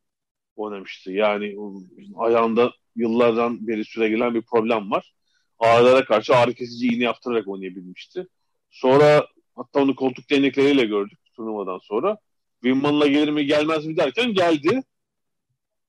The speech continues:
Ee, ağrıları ne kadar devam ediyor, sağlığı ne kadar yerinde bilemiyorum. Finale kadar gidebilir mi?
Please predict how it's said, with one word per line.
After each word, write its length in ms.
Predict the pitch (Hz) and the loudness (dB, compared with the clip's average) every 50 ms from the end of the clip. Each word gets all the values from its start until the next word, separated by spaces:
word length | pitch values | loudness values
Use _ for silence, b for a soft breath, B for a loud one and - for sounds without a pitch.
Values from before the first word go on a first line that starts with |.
| _ _ - 139 | _ _ -10 -8
Ee, 300 | 139 143 143 143 143 139 - | -6 -4 -4 -4 -4 -2 -2
ağrıları 420 | 147 143 147 156 160 170 175 165 | 0 0 2 2 2 2 2 0
ne 80 | 180 175 | -2 -2
kadar 280 | - 170 175 165 160 | -2 -2 0 0 0
devam 320 | 156 156 151 151 151 147 147 | 2 2 2 0 0 -2 -2
ediyor, 180 | 139 151 156 | -2 -2 -2
sağlığı 360 | - - - 147 147 151 151 | -4 -4 -2 0 0 0 0
ne 80 | 151 147 | -2 -2
kadar 240 | 139 147 139 139 135 | -4 -2 -2 0 0
yerinde 340 | 139 135 139 139 143 135 127 | 2 0 0 0 -2 -4 -4
bilemiyorum. 480 | 123 147 151 143 123 117 143 180 185 _ | -2 -4 -4 -4 -4 -6 -8 -10 -12 _
Finale 220 | - 127 123 127 127 | -10 -6 -6 -6 -4
kadar 220 | - 127 123 120 | -4 -4 -4 -4
gidebilir 460 | 117 120 113 127 120 120 120 117 98 | -4 -4 -6 -8 -6 -6 -8 -12 -12
mi? 200 | 104 147 196 202 | -10 -10 -12 -12